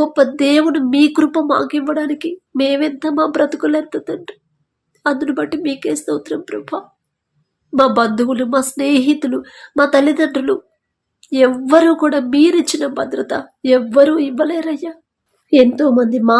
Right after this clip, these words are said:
చుట్టుపక్కల మేం చూస్తుండగానే ఎన్నో యాక్సిడెంట్లు అయ్యి మాకన్నా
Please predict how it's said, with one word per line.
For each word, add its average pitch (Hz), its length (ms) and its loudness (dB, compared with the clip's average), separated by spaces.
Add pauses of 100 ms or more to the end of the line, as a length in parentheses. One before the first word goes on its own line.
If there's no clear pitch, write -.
(120)
చుట్టుపక్కల 294 560 -2 (160)
మేం 269 160 4 (100)
చూస్తుండగానే 277 760 2
ఎన్నో 240 160 0 (120)
యాక్సిడెంట్లు 233 640 -2
అయ్యి 233 140 -8 (220)
మాకన్నా 233 440 2